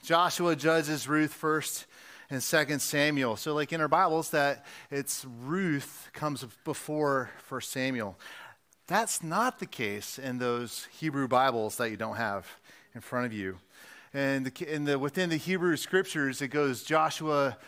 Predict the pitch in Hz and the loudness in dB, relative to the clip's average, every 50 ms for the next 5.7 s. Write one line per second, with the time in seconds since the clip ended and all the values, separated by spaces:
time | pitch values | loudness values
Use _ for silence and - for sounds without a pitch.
0 | - - - 120 127 151 156 156 147 131 139 127 113 101 - - - - - _ | -20 -18 -10 -2 2 4 4 4 4 2 0 0 0 -2 -4 -8 -10 -12 -14 _
1 | _ _ - - - - 131 117 107 107 101 92 85 - - - - - _ _ | _ _ -10 -8 -6 -4 -4 -2 -4 -4 -4 -6 -8 -10 -14 -18 -20 -20 _ _
2 | _ _ _ _ _ - - - - - - - _ _ _ 139 139 131 - 175 | _ _ _ _ _ -20 -20 -20 -20 -20 -20 -20 _ _ _ -4 -4 -2 2 4
3 | 165 156 156 156 165 165 147 170 165 160 156 143 147 202 202 - 196 185 170 151 | 4 4 4 4 2 2 0 0 0 0 0 2 2 2 2 4 4 4 4 2
4 | 139 117 127 143 156 170 190 160 139 139 120 120 139 160 - - - - - - | 0 0 2 4 4 6 4 2 2 4 4 4 4 2 0 -2 -4 -4 -6 -10
5 | - - - - - - 147 139 143 143 143 135 165 - | -16 -20 -20 -14 -4 0 2 2 2 2 0 -2 -6 -12